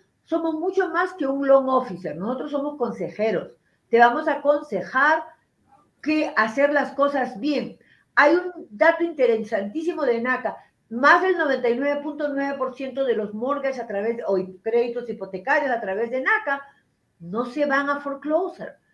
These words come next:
Las personas que compran su casa se quedan en su casa o la pueden vender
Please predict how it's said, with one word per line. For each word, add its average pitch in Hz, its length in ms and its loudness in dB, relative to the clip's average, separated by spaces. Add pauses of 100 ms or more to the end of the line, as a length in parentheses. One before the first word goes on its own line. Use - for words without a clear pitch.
(140)
Las 202 140 -4
personas 269 400 -2
que 277 100 -6
compran 277 380 0
su - 140 -10
casa 320 420 6 (340)
se - 300 -4
quedan 302 340 0
en 277 140 -2
su 247 160 -8
casa 392 360 6
o 285 60 8
la 311 140 10
pueden 403 260 0
vender 370 240 0